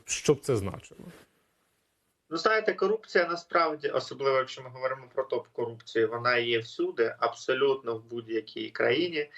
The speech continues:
Speaker 2: І, ну, топ-корупцію неможливо використати, тому що, ну, там, де обертаються неймовірні кошти, які нам, звичайним людям, складно уявити, там,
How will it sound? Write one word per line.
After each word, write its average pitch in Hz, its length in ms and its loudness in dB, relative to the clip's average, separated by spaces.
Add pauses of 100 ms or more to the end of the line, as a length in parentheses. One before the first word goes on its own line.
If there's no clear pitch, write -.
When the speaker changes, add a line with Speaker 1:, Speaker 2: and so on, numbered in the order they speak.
(300)
Speaker 2:
І, 120 400 4 (100)
ну, 123 120 -8
топ-корупцію 127 1300 4
неможливо 123 640 2
використати, 131 720 0
тому 117 320 -4
що, 113 460 2 (580)
ну, 123 140 4 (960)
там, 143 280 0
де 127 80 6
обертаються 131 800 2
неймовірні 127 800 -6
кошти, 156 500 0
які 107 360 -4
нам, 107 280 -6
звичайним 107 560 -4
людям, 107 240 -6
складно 110 480 0
уявити, 120 480 2
там, 117 400 0